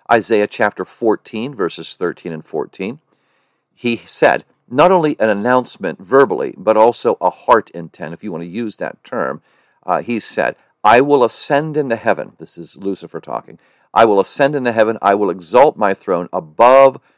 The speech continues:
the stars of God. I will be like the Most High." And so during this, God had already given him an esteemed position among the angels. And within that, he was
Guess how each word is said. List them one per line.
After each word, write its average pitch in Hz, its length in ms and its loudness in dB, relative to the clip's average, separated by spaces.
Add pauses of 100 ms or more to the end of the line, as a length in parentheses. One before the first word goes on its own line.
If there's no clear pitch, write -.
(140)
the 123 120 -10
stars 82 560 0
of 85 140 -8
God. 76 240 -2 (120)
I 117 240 4
will 117 220 -2
be 92 220 -8
like 92 320 -6
the 85 100 -8
Most 85 400 -8 (120)
High." 60 400 -6 (1000)
And 120 160 2
so 101 360 4 (420)
during 147 380 4
this, - 440 -8 (720)
God 156 240 6
had 151 100 2
already 131 240 6
given 120 260 0
him 98 180 -2
an 87 60 -6
esteemed 87 440 -12
position 90 560 -4
among 92 640 0 (420)
the 104 220 -4
angels. 113 920 -6 (480)
And 95 440 0 (480)
within 139 720 0
that, 73 300 -2 (640)
he 143 260 -2
was 123 300 0